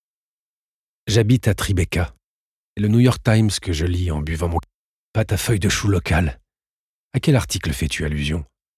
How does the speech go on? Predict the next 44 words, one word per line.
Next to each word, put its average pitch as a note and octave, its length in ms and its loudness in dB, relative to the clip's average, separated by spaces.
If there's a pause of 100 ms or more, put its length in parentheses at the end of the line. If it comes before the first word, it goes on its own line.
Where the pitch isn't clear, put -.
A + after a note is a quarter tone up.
(120)
À F2 80 -10
celui G2 320 -2
qui - 100 -6
annonçait F2+ 400 -2
les E2 80 -2
cinquante F#2+ 380 -2
ans F#2+ 40 0
du G2 120 2
bahut ? D3 240 2 (1800)
À A#2 80 2
voir A#2 180 4
sa G2+ 140 0
grimace G2 480 2
et F2+ 40 -2
ses - 120 -6
sourcils - 420 -6
froncés, A#2 540 -4 (580)
nous A#2+ 80 4
ne A2+ 100 4
parlions G#2+ 380 2
pas C3 120 2
de G#2+ 40 2
la G2 80 4
même D2 160 0
chose. B1+ 340 -6 (560)
Mais A2+ 160 2
mon A#2+ 160 4
soulagement A2+ 480 4
fut G#2+ 220 -2
de F#2+ 80 0
courte - 300 -8
durée, D2 320 -4
car F#2 240 -4
il E2 100 -2
me D2+ 80 -4
balança. « F2 560 -2 (1200)
Je A#2+ 100 -2
fais D3+ 160 0
allusion B2 520 2
à A#2+ 80 0
l'article A2 500 -2
sur F#2 180 -2
Vinca G#2 420 0
Rockwell. » E2+ 540 -4